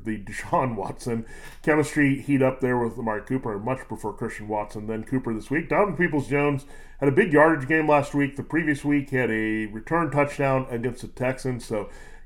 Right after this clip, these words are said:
he's been very playable, consistent overall this season. Maybe one or two clunker games with wide receiver three, but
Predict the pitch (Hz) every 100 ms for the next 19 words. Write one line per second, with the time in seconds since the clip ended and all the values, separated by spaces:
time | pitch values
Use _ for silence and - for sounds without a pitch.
0 | - 180 196 214 156 175 190 190 170 175
1 | 160 151 151 135 160 151 156 143 135 139
2 | 135 139 139 123 135 127 123 117 131 120
3 | 110 131 143 139 123 120 123 131 110 117
4 | 123 110 110 113 107 120 104 101 113 117
5 | 107 98